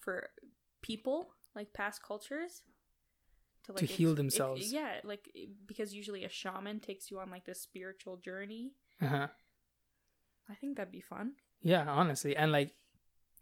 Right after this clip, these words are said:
Speaker 2: almost every single culture has been doing it for generations and generations. Like, no matter where you go in the world,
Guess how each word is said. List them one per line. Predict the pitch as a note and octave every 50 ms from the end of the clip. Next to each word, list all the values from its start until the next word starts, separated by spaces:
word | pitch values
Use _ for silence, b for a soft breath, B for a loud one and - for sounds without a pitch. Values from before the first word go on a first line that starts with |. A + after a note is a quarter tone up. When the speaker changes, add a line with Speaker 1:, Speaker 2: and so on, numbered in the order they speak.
| _ _
Speaker 2:
almost | - D#3 E3+ F#3 F#3+ - -
every | D3+ C#3 D3 F3
single | - - F#3 D#3+ C#3+ A#2+
culture | - - D3 D3 - D#3 C3+
has | C3 C3 C3
been | C3+ C3 C3
doing | C3+ C3 C#3+ C#3+
it | C3+ C3 -
for | - - C#3 B2+
generations | B2+ B2+ - C3+ C3 C3 C3 C3+ C#3+ C#3 - D#3 C#3+ C#3+
and | C3+ C3
generations. | C3 C3+ B2+ B2+ C3 C3+ D3 A#2+ C#3 C3 C3 - -
Like, | D3 C#3 B B B B B B B -
no | E3 D3+ D3+ D#3 D#3+
matter | E3+ E3+ F3 E3+ D#3+
where | C#3+ C#3 D3 D3+
you | D#3 D#3 D3+
go | D#3 D3+ D3+
in | D3+
the | C#3 C3
world, | B2+ C3 C3 C#3+ F3 F#3